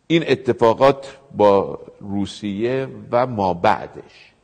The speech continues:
اتفاقاتی که بعدش در منطقه افتاد، حمله به سفارت عربستان، گرفتن نا-،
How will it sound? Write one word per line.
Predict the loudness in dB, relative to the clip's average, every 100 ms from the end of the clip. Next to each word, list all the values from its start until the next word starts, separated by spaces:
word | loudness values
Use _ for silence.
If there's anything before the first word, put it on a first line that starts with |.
| _ _ _ _ -6
اتفاقاتی | -4 -4 -4 -4 -4 -8 -10
که | -8
بعدش | -6 -6 -10
در | -10 -10 -8
منطقه | -10 -12 -10 -10 -8
افتاد، | -8 -10 -14 -18 -18 _ _ _ _ _ _ _
حمله | -8 -4 -2 -2
به | -2
سفارت | -4 -8 -6 -6 -6
عربستان، | -8 -8 -10 -14 -18 -18 -18 -18 _ _ _ _ _ _ _ _ _ _ _ _ _ _ -10 -6
گرفتن | -2 -2 -2 -6 -6 -6
نا-، | -6 -6 -8